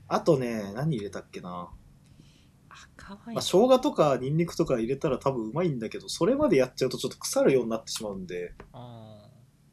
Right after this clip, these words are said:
Speaker 1: そう、そこはちょっと後から入れようと思ってね、入れてないんだわ。で、
Speaker 2: うーん。
Speaker 1: あ、まあ、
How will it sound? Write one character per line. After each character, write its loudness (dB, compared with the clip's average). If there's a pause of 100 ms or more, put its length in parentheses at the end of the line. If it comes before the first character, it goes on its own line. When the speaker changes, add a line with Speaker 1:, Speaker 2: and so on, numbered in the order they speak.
(320)
Speaker 1:
そ -14
う、 -12
そ -12
こ 0
は 6
ち -6
ょ -8
っ -6
と 0
後 2
か -2
ら -4
入 -4
れ -6
よ -6
う -18
と -14
思 -16
っ -20
て -16
ね、 -14 (440)
入 -10
れ -6
て -16
な -8
い -10
ん -12
だ -6
わ。 -4
で、 2
Speaker 2:
う -8
ー -14
ん。 -16 (1600)
Speaker 1:
あ、 4
ま 6
あ、 2